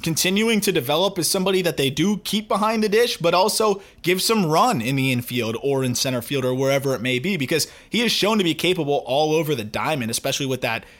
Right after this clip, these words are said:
type of speed that he has. I've seen grades above even plus. I've seen close to plus, plus grades on the speed for Harry Ford. So if they want to maintain that speed,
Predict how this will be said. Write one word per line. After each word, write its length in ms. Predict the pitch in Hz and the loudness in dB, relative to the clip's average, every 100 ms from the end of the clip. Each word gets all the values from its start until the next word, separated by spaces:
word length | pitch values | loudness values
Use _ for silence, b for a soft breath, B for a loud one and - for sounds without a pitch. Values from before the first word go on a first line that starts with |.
| B B | B B
type 260 | - 190 190 | -4 -2 0
of 80 | 120 | -2
speed 320 | - 190 156 | -2 -2 -2
that 60 | |
he 200 | 127 143 | -2 -4
has. 340 | 127 156 120 - B - | -2 -2 -2 -6 B 0
I've 180 | 156 156 | 0 2
seen 240 | 208 185 | 0 0
grades 540 | 151 151 156 147 - B B | 0 2 2 0 -4 B B
above 460 | 147 139 156 180 147 | -4 0 4 4 2
even 240 | 131 117 | -2 -4
plus. 300 | 104 92 85 | -4 -4 -4
I've 120 | 123 - | -2 -2
seen 140 | 160 | -2
close 220 | 156 151 | -2 -2
to 80 | - | -4
plus, 280 | - 170 - | -2 -2 -2
plus 420 | - 160 165 - B B - | -2 -2 -2 -4 B B -6
grades 400 | 147 127 113 - - | -2 0 -2 -4 -4
on 280 | 151 147 151 | -2 0 -2
the 180 | 131 127 | -2 -4
speed 320 | - 135 127 | -2 -4 -4
for 140 | 123 | -4
Harry 240 | 127 127 - | -2 -4 -4
Ford. 360 | - 165 127 | -2 -2 0
So 220 | - 131 B B | -2 -2 B B
if 140 | 139 | -2
they 80 | 160 | 0
want 180 | 156 160 | 2 2
to 60 | 139 | 2
maintain 480 | 151 147 147 160 | 0 0 0 0
that 180 | 170 160 | -2 -2
speed, 400 | - 156 156 151 | -4 -2 -2 -2